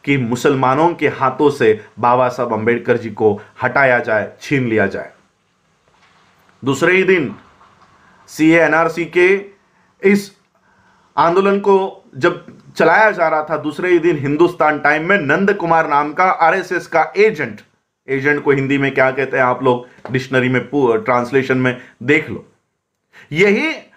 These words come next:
नंद कुमार ये कह रहा था कि ये मुसलमान तो बाबा साहब की फोटो यूं ही लेकर घूम रहे हैं।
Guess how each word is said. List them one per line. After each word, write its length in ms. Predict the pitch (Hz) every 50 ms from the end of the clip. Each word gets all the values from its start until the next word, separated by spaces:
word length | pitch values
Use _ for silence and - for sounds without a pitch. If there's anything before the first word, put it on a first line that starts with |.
| _ _ -
नंद 260 | 151 185 196 196 196
कुमार 380 | 190 - 160 156 143 139 143 147
ये 220 | 147 160 190 220
कह 180 | 214 202 180 175
रहा 140 | 165 165 165
था 140 | 165 190
कि 160 | - - 226 240
ये 100 | 247 247
मुसलमान 580 | 220 202 196 - 233 226 220 233 233 233 233
तो 100 | 233 240
बाबा 280 | 196 196 175 175 190 202
साहब 280 | 202 214 214 214 214 -
की 80 | 220
फोटो 580 | 214 - 208 202 202 220 214 180 160 170 196 - _ _ _ _ _ _ _ _ _ _ _ _
यूं 180 | 147 165 202 208
ही 80 | 247 294
लेकर 320 | 294 320 320 320 330 311
घूम 200 | 262 285 277 262
रहे 140 | 254 220 165
हैं। 220 | 143 117 - -